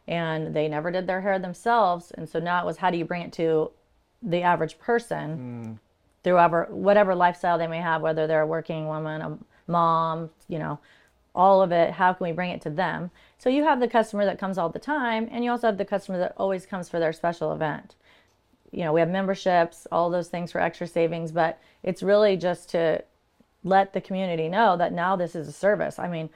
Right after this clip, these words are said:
Speaker 1: look at all this hair. No one wants to do this themselves.
Speaker 2: <laughs> Right, sure,
Speaker 1: What,
Speaker 2: sure,
Speaker 1: you know,
Speaker 2: right.
Speaker 1: and you make it where it's affordable and a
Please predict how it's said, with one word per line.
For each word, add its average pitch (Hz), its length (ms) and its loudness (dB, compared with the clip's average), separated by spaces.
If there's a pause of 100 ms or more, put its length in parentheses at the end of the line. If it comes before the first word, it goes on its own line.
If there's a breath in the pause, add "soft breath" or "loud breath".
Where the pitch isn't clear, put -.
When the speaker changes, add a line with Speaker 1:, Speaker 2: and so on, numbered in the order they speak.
(180 soft breath)
Speaker 1:
look 208 220 0
at 202 80 4
all 190 120 4
this 175 200 -4
hair. 202 240 2
No 175 120 -2
one 214 120 0
wants 196 160 -4
to 170 80 -6
do 170 60 -2
this 175 140 -6
themselves. 180 540 0
Speaker 2:
<laughs> - 40 -20
Right, 208 560 8
sure, 247 440 6
Speaker 1:
What, 220 160 8
Speaker 2:
sure, 254 260 6
Speaker 1:
you 196 120 0
know, 175 140 -2
Speaker 2:
right. 269 80 0
Speaker 1:
and 190 200 -2
you 208 100 4
make 208 240 4
it 202 180 4
where 190 140 2
it's 190 120 -6
affordable 196 680 2
and 185 120 -4
a 185 80 -6